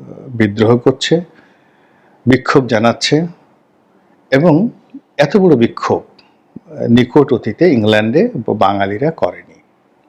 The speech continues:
যেটা ডক্টর মোহাম্মদ ইউনূসের জন্য করা হচ্ছে। এবং যে খবর আসছে সেটা হলো যে তাকে হোটেলের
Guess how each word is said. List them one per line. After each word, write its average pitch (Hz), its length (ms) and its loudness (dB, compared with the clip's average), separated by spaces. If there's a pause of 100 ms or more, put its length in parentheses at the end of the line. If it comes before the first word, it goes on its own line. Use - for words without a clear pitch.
যেটা 127 220 2
ডক্টর 117 280 -2
মোহাম্মদ 104 300 -4
ইউনূসের 135 600 2
জন্য 123 400 2
করা 90 220 -2
হচ্ছে। - 380 -10 (1080)
এবং 185 460 2 (180)
যে 151 160 2
খবর 190 360 2
আসছে 151 340 0
সেটা 160 280 0
হলো 151 220 4
যে 151 140 4
তাকে 131 560 2 (280)
হোটেলের 123 360 2